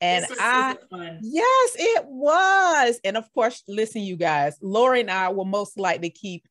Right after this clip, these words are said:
Speaker 1: in touch because we have so much
Speaker 2: <laughs> Yes.
Speaker 1: in common. So again,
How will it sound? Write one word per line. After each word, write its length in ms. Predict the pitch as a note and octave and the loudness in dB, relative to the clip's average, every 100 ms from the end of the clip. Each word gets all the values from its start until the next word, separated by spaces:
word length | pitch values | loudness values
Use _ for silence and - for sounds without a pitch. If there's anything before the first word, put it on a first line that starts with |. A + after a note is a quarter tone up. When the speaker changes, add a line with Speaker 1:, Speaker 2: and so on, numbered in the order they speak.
| _ _ | _ _
Speaker 1:
in 160 | F#3 F3+ | -8 -8
touch 380 | - E3 C3 - | -2 -2 -2 -8
because 340 | F3+ G#3 F3+ | -6 -2 0
we 140 | G3+ A#3+ | -2 -6
have 140 | E3+ - | -8 -12
so 640 | - - A#3 A3+ A3 G#3 | -20 -2 2 6 6 4
much 400 | G3 F3 E3 - - | 2 2 0 -4 -20
Speaker 2:
<laughs> 100 | - | -8
Yes. 140 | F4+ F4+ - | -2 -2 -2
Speaker 1:
in 180 | G#3+ G3+ | -10 -10
common. 920 | - B3+ B3+ C#4 C#4 B3+ G#3+ F#3+ F#3+ | -14 -4 0 2 2 0 -2 -2 -4
So 320 | - D4 C#4+ | -2 2 2
again, 1080 | - - F#3 G#3+ A3+ D4 D#4 D4+ C#4 B3 F#3+ | 2 -2 -6 -8 -2 2 4 4 2 0 -2